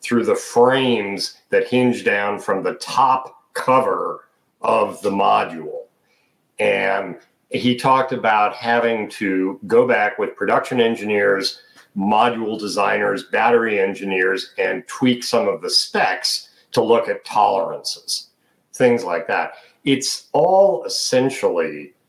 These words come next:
standard production engineering. I asked him at the end, "So, okay, let's, let's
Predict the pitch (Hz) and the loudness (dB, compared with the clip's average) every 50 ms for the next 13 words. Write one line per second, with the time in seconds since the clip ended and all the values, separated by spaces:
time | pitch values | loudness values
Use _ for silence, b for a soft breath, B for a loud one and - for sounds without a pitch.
0 | _ _ _ _ - - - - - 127 127 127 127 120 110 101 92 82 - - | _ _ _ _ -8 -6 -4 0 4 4 4 4 4 2 0 0 -2 -6 -6 -6
1 | 104 87 92 - - - - - 92 82 82 85 85 82 82 82 85 90 95 95 | -2 -2 0 -2 -2 -4 -4 -6 -4 -2 -2 -2 -4 -6 -8 -6 -2 0 0 0
2 | 87 82 80 80 80 - - _ _ _ _ _ _ _ _ _ _ _ _ _ | 0 -2 -4 -6 -8 -10 -14 _ _ _ _ _ _ _ _ _ _ _ _ _
3 | _ - 117 120 127 139 165 190 190 - - 156 135 - - 104 101 104 - 107 | _ -2 0 0 2 2 0 0 -2 -2 -4 -4 -4 -4 -4 -6 -6 -4 -2 -2
4 | 107 107 101 95 95 92 - - - - - 123 110 107 107 - 107 95 - 87 | 0 0 0 -2 -4 -6 -6 -4 -4 -2 0 0 0 0 0 -4 -6 -6 -6 -6
5 | 82 73 - - - _ _ _ _ _ _ _ _ _ _ _ _ _ _ _ | -8 -8 -8 -12 -16 _ _ _ _ _ _ _ _ _ _ _ _ _ _ _
6 | _ _ _ _ - 117 117 - - - - - 110 120 127 127 - - - - | _ _ _ _ 2 2 2 2 -2 -8 -4 2 4 6 6 4 2 -4 -12 -16